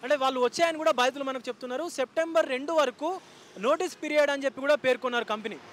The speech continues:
కంపెనీ తరపు నుంచి, హెచ్ఆర్ తరపు నుంచి ఆ బాధితులందరికీ కూడా సెప్టెంబర్ రెండు లోపు మీ జీతాలు ఏవైతే ఉన్నాయో అవన్నీ కూడా మీకు చెల్లిస్తామని చెప్పి కూడా, ఆ, వాళ్ళందరికీ మెయిల్స్ కూడా పంపించడం జరిగింది.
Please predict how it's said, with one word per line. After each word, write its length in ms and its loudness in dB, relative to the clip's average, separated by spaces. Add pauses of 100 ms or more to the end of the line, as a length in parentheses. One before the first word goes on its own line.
(140)
కంపెనీ 340 -2
తరపు 260 0
నుంచి, 280 -6
హెచ్ఆర్ 400 0
తరపు 180 -6
నుంచి 420 -8 (280)
ఆ 20 -4
బాధితులందరికీ 800 0
కూడా 280 0 (240)
సెప్టెంబర్ 460 2
రెండు 220 -2
లోపు 360 4
మీ 180 -8
జీతాలు 420 2
ఏవైతే 320 2
ఉన్నాయో 380 0 (260)
అవన్నీ 340 0
కూడా 240 2
మీకు 340 -2 (160)
చెల్లిస్తామని 840 -2
చెప్పి 160 -6
కూడా, 260 0 (480)
ఆ, 140 6
వాళ్ళందరికీ 540 0
మెయిల్స్ 380 2
కూడా 160 4
పంపించడం 480 -2
జరిగింది. 340 -4